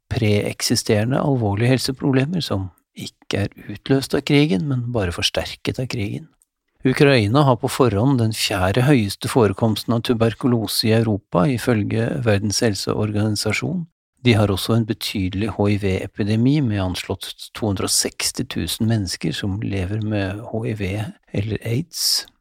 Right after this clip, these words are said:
Og vaksinasjonsgraden mot covid nitten er den laveste i Europa på bare trettifem prosent. Og slik kunne vi ha fortsatt. Vi har jo snakket før her i Redaktørens hjørne om, eh, Verdens helseorganisasjons innsats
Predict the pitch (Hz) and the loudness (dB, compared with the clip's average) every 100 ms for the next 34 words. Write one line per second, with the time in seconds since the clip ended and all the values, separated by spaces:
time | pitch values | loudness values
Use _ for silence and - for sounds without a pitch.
0 | _ _ - 113 107 117 131 - - 120 | _ _ 2 2 2 2 0 0 2 2
1 | - 104 95 - 123 113 117 147 131 123 | 0 -2 -4 0 4 4 4 2 -2 -2
2 | - 117 117 123 117 - _ 208 120 117 | -4 0 0 0 -2 -4 _ 4 4 4
3 | 123 113 92 90 - - - 117 214 117 | 4 4 2 0 -4 -4 -2 -2 0 0
4 | 107 110 101 87 _ 170 - - - - | 0 2 0 -4 _ -4 -4 -14 -18 -16
5 | - 135 107 98 - - - _ - 85 | 0 2 4 0 -2 -6 -6 _ -6 -2
6 | 85 87 107 - - 143 _ - - - | -2 -2 -4 -4 -8 -10 _ -14 -14 -16
7 | - _ _ 123 - 110 - - 131 104 | -20 _ _ -2 2 0 -2 0 0 2
8 | 101 - - - - _ - - _ _ | 0 -2 -6 -6 -8 _ -20 -20 _ _
9 | _ _ 151 147 147 - 131 143 - 139 | _ _ 4 6 6 4 0 -2 2 6
10 | 143 143 117 107 117 123 120 - 117 113 | 6 8 4 4 4 6 4 2 0 2
11 | 120 113 90 104 107 104 101 110 127 143 | 2 2 2 -2 -2 -2 -2 -4 -4 -6
12 | 202 196 143 127 123 143 151 - 120 107 | -6 -2 -2 0 -2 -6 -12 -4 0 0
13 | 113 - 117 - 110 110 107 110 104 110 | 0 0 0 0 -2 -2 -2 -2 -4 -4
14 | - 117 113 - 208 127 104 - 113 - | -4 -4 -4 -4 0 0 2 0 0 -2